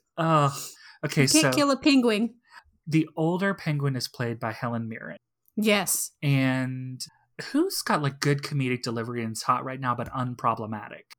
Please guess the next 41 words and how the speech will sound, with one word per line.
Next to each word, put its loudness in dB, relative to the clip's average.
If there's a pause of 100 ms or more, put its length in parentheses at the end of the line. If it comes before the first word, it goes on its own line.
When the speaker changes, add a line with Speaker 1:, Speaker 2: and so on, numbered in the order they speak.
(280)
Speaker 2:
Sarah 0
Paulson. -6 (280)
Speaker 1:
Sarah 2
Paulson -2
will -2
be -2
the -4
younger -4
penguin. -8
Speaker 2:
Mm-hmm. -6 (100)
Speaker 1:
Oh, 4
God, -2
I -2
love -6
that. -8 (720)
Speaker 2:
<laughs> 2 (460)
Speaker 1:
What, 4
what 4
are 4
we 4
talking 4
about 4
again? 0 (480)
Speaker 2:
Story 2
broke. 0
Speaker 1:
Story 6
broke. 8
Speaker 2:
<laughs> 0
Speaker 1:
Miserably 8
Speaker 2:
We're 8
Speaker 1:
ever 6
Speaker 2:
talking 6
Speaker 1:
after. 4
Speaker 2:
about 4
the, 0 (120)
we're 2
talking 4
about 8
the 2
doves. 4
<laughs> 4